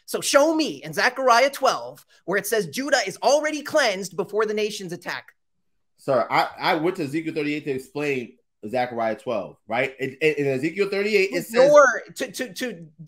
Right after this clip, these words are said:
Speaker 1: you're trying to distract people from Zechariah twelve 'cause it doesn't fit with
Speaker 2: Sir,
Speaker 1: your
Speaker 2: I just,
Speaker 1: theology.
Speaker 2: I just went to Zechariah twelve, and I'm giving, and I gave it, gave it
Speaker 1: No, but you made a claim that Judah has to be cleansed before it goes into the land. And I showed you in Zechariah twelve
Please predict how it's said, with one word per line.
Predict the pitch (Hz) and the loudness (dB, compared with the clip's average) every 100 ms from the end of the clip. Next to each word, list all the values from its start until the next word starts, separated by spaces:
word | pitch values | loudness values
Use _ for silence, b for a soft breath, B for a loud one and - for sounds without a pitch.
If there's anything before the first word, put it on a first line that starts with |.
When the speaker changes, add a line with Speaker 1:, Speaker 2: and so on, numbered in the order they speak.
| _ | _
Speaker 1:
you're | 208 233 | -8 -4
trying | 262 254 | -2 -2
to | 220 | -4
distract | 208 - 208 240 233 - | -6 -8 2 2 2 -10
people | 220 196 170 | -10 -8 -4
from | 185 | -2
Zechariah | 180 170 165 160 135 | 0 -2 -2 -4 -4
twelve | 175 143 131 | -6 -6 -8
'cause | 170 | -12
it | 165 | -8
doesn't | 196 185 - _ | -6 -8 -12 _
fit | 247 - | -4 0
with | 202 | 0
Speaker 2:
Sir, | 262 | 2
Speaker 1:
your | 269 | 4
Speaker 2:
I | 262 | 6
just, | |
Speaker 1:
theology. | 285 - 254 | 4 6 4
Speaker 2:
I | |
just | 262 214 | 4 0
went | 240 302 | -2 0
to | 214 | 4
Zechariah | 214 190 190 180 | 4 4 -2 -2
twelve, | 190 165 190 | -2 0 2
and | 196 | 0
I'm | 196 | 2
giving, | 208 214 214 | 0 -2 -4
and | 185 | -6
I | 196 | -4
gave | 190 190 | -4 -6
it, | - 139 | -8 -8
gave | 185 | -2
it | 269 | 4
Speaker 1:
No, | 349 | 6
but | 302 277 | 4 -2
you | 320 | 0
made | 330 339 | 0 0
a | |
claim | - 302 320 254 | -2 2 4 4
that | 226 196 | -2 -4
Judah | 226 285 302 | -6 2 2
has | 214 247 240 | 4 2 0
to | 233 | -8
be | 240 | -8
cleansed | - 277 240 190 196 160 | -2 0 2 0 -6 0
before | 202 214 254 269 | 0 4 4 4
it | 233 165 | 2 2
goes | 220 247 - | 2 2 -2
into | 220 226 214 | -4 -6 -2
the | 220 | -2
land. | 208 220 202 156 170 185 _ _ _ _ | 0 0 -2 -4 -10 -14 _ _ _ _
And | 202 208 | 0 2
I | 214 | 2
showed | 214 294 320 208 | 0 0 0 -2
you | 220 | -2
in | 208 | 0
Zechariah | 226 233 226 226 220 | 2 0 0 2 2
twelve | - 285 208 214 | 2 6 6 4